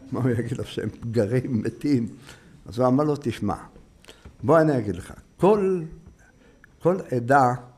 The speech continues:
הולכת לפי המנהיג שלה. אנחנו, המנהיג שלנו היה משה רבנו.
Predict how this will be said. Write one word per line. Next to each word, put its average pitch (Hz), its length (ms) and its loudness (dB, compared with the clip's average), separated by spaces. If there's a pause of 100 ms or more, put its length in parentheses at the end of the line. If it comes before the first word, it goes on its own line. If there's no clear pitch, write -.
(340)
הולכת 117 580 -4 (120)
לפי - 240 -6
המנהיג 101 580 -2
שלה. - 320 -14 (1300)
אנחנו, 113 600 -2 (580)
המנהיג 110 420 -2
שלנו 123 540 -2
היה 110 340 -2 (300)
משה - 240 -6
רבנו. 147 380 -6